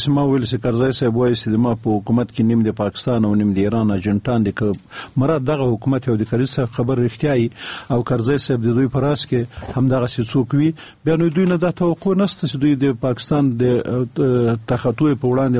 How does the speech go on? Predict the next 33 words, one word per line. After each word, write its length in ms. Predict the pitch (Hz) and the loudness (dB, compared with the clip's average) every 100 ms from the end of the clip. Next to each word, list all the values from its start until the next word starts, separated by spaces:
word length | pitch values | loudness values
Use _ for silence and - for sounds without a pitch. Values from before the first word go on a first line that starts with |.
| 117 | 2
باندې 180 | 113 113 123 | 2 0 0
کوم 100 | 113 | 0
عکس 160 | 110 131 | -2 -2
العمل 280 | 117 147 147 92 | 0 0 0 -4
وښیي. 240 | 98 110 | -2 0
او 80 | 104 127 | 0 0
ځکه 120 | 151 | 0
یې 60 | 135 | 0
نه 80 | 147 - | 0 0
ښیم. 280 | 147 143 113 - - - - - - - 156 | 0 0 -2 -6 -18 -16 -14 -14 -12 -2 2
او 260 | 143 151 - - | 2 0 -2 -4
که 80 | 156 | -2
د 160 | 131 120 151 | 0 0 0
حکومت 400 | - 165 214 135 | 2 0 0 -2
غوښتلی، 520 | 147 - 208 147 143 - - - _ 127 | -4 -2 0 0 -2 -6 -18 -20 _ -2
دغه 180 | 151 156 147 | 0 0 2
له 160 | 139 143 | 2 2
اولې 200 | 190 196 | 2 4
ورځې 240 | 170 160 151 | 2 2 2
نه 40 | |
به 100 | 135 131 | 2 2
یې 60 | 131 | 0
ناټو 320 | 123 180 165 | 0 0 0
مجبوره 300 | 131 127 131 | 0 0 -2
کړې 180 | 151 185 | 0 2
وای 100 | 165 - | 2 0
چې 80 | 131 | 0
د 80 | 139 | 2
ما 80 | 143 | 2
امنیتي 280 | 139 127 151 | 2 2 -2
سکتور 380 | - 123 - 135 117 | -2 -2 0 0 2
جوړ 140 | 156 160 | 2 0
کړه. 120 | - | -4